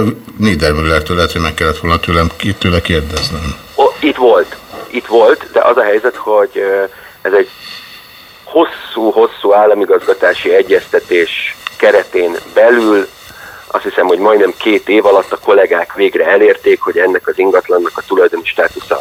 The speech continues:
Speaker 2: rendeződjön, és a törvény betűjének megfelelően ez is átkerült a Városliget Z R T-hez, de eddigre már ez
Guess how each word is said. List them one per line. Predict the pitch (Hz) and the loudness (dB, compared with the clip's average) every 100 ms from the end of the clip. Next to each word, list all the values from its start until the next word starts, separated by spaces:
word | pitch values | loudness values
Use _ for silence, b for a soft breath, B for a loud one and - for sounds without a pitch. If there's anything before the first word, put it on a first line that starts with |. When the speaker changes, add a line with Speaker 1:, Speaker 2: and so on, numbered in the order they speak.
| - | -6
Speaker 2:
rendeződjön, | - 82 90 95 104 113 117 - 131 135 135 - B B - | -2 0 0 2 2 2 0 2 2 2 0 -8 B B -6
és | 90 - | -4 -2
a | 87 - - - 90 - | -4 -4 -12 -10 -10 -4
törvény | 117 107 101 95 90 87 87 - - 85 | 2 4 4 2 0 -2 -6 -12 -12 -4
betűjének | 98 95 92 87 85 85 - | -2 -2 -2 0 0 -2 -2
megfelelően | 98 95 - 95 92 90 92 87 85 B B B | 0 0 0 2 4 4 2 0 -4 B B B
ez | - 92 | 0 0
is | 95 92 | 0 2
átkerült | 92 - 90 87 90 | 0 2 0 0 0
a | |
Városliget | 87 87 87 - 82 82 - | 2 2 0 -2 -6 -6 -2
Z | 90 104 | 2 2
R | 110 | 4
T-hez, | 127 123 120 | 2 4 4
de | 113 - | 0 2
eddigre | 117 120 131 117 110 107 | 2 0 -4 0 0 2
már | 104 104 104 - _ | 0 2 2 -2 _
ez | 101 | -4